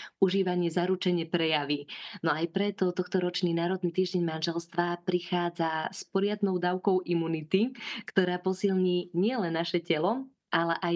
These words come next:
ducha. A tak nám napadlo, že niekto by si možno mohol hneď vypýtať nejaký tajný, najlepšie rýchly recept, ako sa dá tento manželský vzťah tak vyživiť. A ja si myslím, že aj na to vie Národný týždeň manželstva ponúknuť odpoveď. A nie je síce taká, že instantná,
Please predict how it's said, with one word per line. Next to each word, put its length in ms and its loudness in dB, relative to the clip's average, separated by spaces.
ducha. 340 2
A 400 -2
tak 80 0
nám 400 0
napadlo, 400 0
že 160 0
niekto 240 -2
by 80 0
si 160 -4
možno 240 -2
mohol 320 -2
hneď 320 -2
vypýtať 400 -2
nejaký 400 -2
tajný, 480 2
najlepšie 480 0
rýchly 400 2
recept, 480 -2
ako 240 0
sa 160 0
dá 400 0
tento 320 0
manželský 560 -2
vzťah 480 -2
tak 160 -6
vyživiť. 640 0
A 80 2
ja 80 -4
si 80 -2
myslím, 320 2
že 240 0
aj 160 0
na 160 2
to 240 -2
vie 240 2
Národný 480 0
týždeň 320 0
manželstva 800 0
ponúknuť 560 0
odpoveď. 560 0
A 160 2
nie 240 2
je 160 0
síce 160 -2
taká, 240 0
že 160 -4
instantná, 880 0